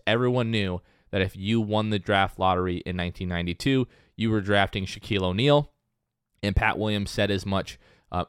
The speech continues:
at the N B A draft lottery that they, I believe they even had a Shaquille O'Neal jersey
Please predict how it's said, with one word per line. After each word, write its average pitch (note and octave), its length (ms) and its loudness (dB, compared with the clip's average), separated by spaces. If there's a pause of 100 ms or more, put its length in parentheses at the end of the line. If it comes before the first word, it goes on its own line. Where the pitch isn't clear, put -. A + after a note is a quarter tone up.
at G#2 220 2 (180)
the F2+ 300 -6
N G2 140 -2
B F#2+ 100 0
A F#2+ 80 2
draft C#3 360 2
lottery G#2+ 400 2
that - 260 -8
they, F#2 220 0 (200)
I A2 80 0
believe D3+ 280 -2
they A#2+ 120 4
even G#2+ 260 -2
had G#2 220 -2
a F#2+ 40 0
Shaquille G#2 340 -2
O'Neal F#2+ 320 0
jersey G2 720 -2